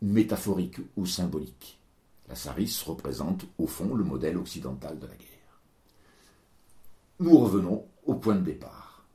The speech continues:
Ces victoires sont fulgurantes, mais comment expliquer la chute d'un empire ? Eh bien, c'est peut-être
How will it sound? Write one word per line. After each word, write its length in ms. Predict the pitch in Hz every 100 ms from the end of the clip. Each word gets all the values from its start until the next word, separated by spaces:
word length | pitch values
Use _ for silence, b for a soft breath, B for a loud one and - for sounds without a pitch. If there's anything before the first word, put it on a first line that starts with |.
| _
Ces 260 | - - 113
victoires 600 | 95 90 95 92 80 76
sont 180 | - 73
fulgurantes, 720 | 71 80 80 92 127 - - b b b
mais 140 | 95 90
comment 260 | 104 98
expliquer 460 | 87 - - - 110
la 80 | 95
chute 280 | - 82
d'un 140 | 69 67
empire ? 440 | 60 58 55 - _ _ _ _ _ _ - _ b b b b b b b _
Eh 80 | -
bien, 300 | 120 135 113
c'est 220 | 95 151
peut-être 600 | 143 147 156 135 - 92